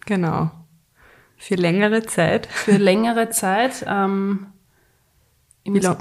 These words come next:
Speaker 1: weißt du noch, wie lang es bei dir dauert hat?
Speaker 2: Ich weiß nicht, ich weiß nur, dass mir du damals den Tipp gegeben hast, dass ich mir aus dem Krankenhaus diese Netzunterhosel und diese
Speaker 1: <laughs>
Speaker 2: mega
Speaker 1: Diese
Speaker 2: langen
Speaker 1: sexy Unterhosen mitnehmen.
Speaker 2: <laughs> Ja, und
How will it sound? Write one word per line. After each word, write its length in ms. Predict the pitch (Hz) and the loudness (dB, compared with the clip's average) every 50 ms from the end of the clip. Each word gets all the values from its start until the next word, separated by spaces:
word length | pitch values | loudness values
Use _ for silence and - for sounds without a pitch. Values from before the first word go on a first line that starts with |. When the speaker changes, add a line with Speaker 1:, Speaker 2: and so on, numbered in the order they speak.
| - - | -6 -6
Speaker 1:
weißt 280 | - - 165 165 165 - | -2 0 0 0 0 2
du 40 | 208 | 2
noch, 140 | 208 208 196 | 2 2 2
wie 40 | 202 | 0
lang 180 | 175 190 175 175 | -2 -2 -2 -2
es 120 | 165 - | -4 -4
bei 100 | - 185 | -6 -6
dir 120 | 170 202 208 | -4 -4 -4
dauert 320 | 202 196 180 175 175 - | -2 -2 -2 -2 -4 -4
hat? 160 | 180 175 - | -4 -4 -4
Speaker 2:
Ich 60 | 175 | -4
weiß 240 | 175 170 175 170 - | -6 -6 -6 -4 -4
nicht, 100 | 190 185 | -4 -2
ich 80 | 185 185 | -2 -2
weiß 200 | 180 185 180 196 | -2 -2 -2 -2
nur, 260 | 202 208 220 220 208 - - - - | -2 -2 -2 -2 -4 -4 -6 -8 -6
dass 240 | - 185 185 - | -4 -4 -4 -4
mir 80 | - 190 | -4 -6
du 160 | 190 - 220 | -4 -6 -6
damals 300 | 208 196 190 190 190 185 - | -4 -4 -2 -2 -4 -4 -4
den 160 | - 190 185 | -6 -6 -6
Tipp 260 | - - 247 - - | -6 -8 -10 -10 -10
gegeben 400 | - 196 185 185 180 190 196 185 | -10 -10 -6 -4 -4 -2 -2 -2
hast, 260 | 196 185 180 180 - | -4 -4 -6 -6 -6
dass 120 | 185 180 185 | -6 -4 -2
ich 60 | 185 | 0
mir 80 | 180 | 0
aus 80 | 180 180 | -2 -2
dem 100 | 190 190 | -4 -6
Krankenhaus 680 | 185 - - 185 196 196 - 196 180 185 185 180 - | -6 -4 -4 -4 -4 -4 -4 -4 -4 -4 -4 -4 -4
diese 600 | - 196 185 185 185 185 185 180 180 180 185 185 - - - | -6 -6 -4 -2 -2 0 0 0 -2 -2 -4 -8 -14 -8 -4
Netzunterhosel 1000 | 196 190 196 190 - - 196 190 - - 185 180 190 185 185 196 190 190 196 185 | -2 -2 -2 -2 -6 -6 -6 -6 -4 -4 -4 -4 -4 -4 -2 -2 -4 -4 -6 -4
und 200 | - 196 185 - | -4 -4 -2 -2
diese 260 | 196 180 196 185 180 180 - | -2 0 0 0 -2 -2 -6
Speaker 1:
<laughs> 80 | - - | -6 -2
Speaker 2:
mega 240 | - 196 185 190 - | 2 4 4 6 6
Speaker 1:
Diese 100 | 202 208 196 | 6 6 6
Speaker 2:
langen 220 | 190 185 190 196 - | 6 6 6 6 6
Speaker 1:
sexy 180 | - 254 214 | 6 6 8
Unterhosen 540 | 196 226 226 226 247 233 214 214 214 247 226 | 6 6 6 6 6 6 4 4 4 4 4
mitnehmen. 480 | 220 226 220 - 202 196 196 208 247 254 | 4 4 2 2 2 4 4 6 4 4
Speaker 2:
<laughs> 60 | 247 | 4
Ja, 80 | 226 220 | 4 4
und 80 | 226 | 4